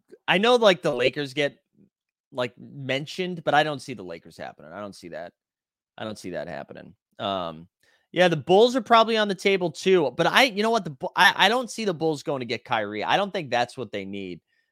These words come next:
Um, the Bulls need to sure, like, uh, lis-, listen, no disrespect to Vucci Mane, but the, the Bulls need to shore up their,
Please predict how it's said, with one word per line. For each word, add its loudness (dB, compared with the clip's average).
Um, -10
the -12
Bulls -2
need -6
to -2
sure, -8
like, -8
uh, -6
lis-, -10
listen, -6
no -2
disrespect -6
to -12
Vucci -8
Mane, -4
but -8
the, -4
the -8
Bulls -4
need -6
to -6
shore -4
up -2
their, -4